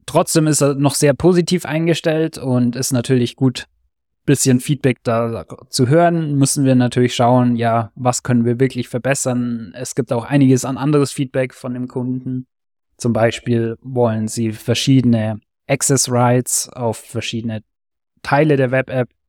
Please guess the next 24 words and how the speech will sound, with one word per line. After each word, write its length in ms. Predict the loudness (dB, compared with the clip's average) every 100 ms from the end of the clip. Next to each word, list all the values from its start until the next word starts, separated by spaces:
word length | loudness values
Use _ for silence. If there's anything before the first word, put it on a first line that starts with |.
| _ _ _ _
damit 240 | -4 -4 -4
zum 180 | -8 -4
Beispiel 460 | -2 -4 -4 -4
nur 760 | -4 -4 2 4 4 4 0 -4 -10 -20 _ _ -2
wirklich 360 | 0 2 0
die 180 | -2 -2
Admins 840 | -2 0 2 2 2 -2 -6 -10 -16 _ _ _ _ -6
die 640 | -4 -2 -2 -4 -6 -8 -14 _ _ _ _ _
Permissions 640 | 2 2 4 4 4 2
des 200 | -2 -2
Bots 540 | 2 2 2 0 -6 -2
innerhalb 480 | 2 4 4 0 0
des 160 | 0
Discords 560 | 2 -2 0 0 0 -2
einstellen 480 | -2 -2 -2 -2 -2
können, 360 | -4 -4 -4 -6 _ _ _ _ _
aber 240 | -2 0 0
trotzdem 640 | 0 0 2 2 2 0 -4 _ _
andere 300 | 0 2 4
Moderatoren, 720 | 2 2 2 0 -2 -2 -2 -2
zum 160 | -6
Beispiel 340 | -6 -6 -6 -6
das 360 | -6 -6 -10 -10
Support-Portal, 1200 | -6 -6 -2 0 0 -2 -6 -2 0 2 2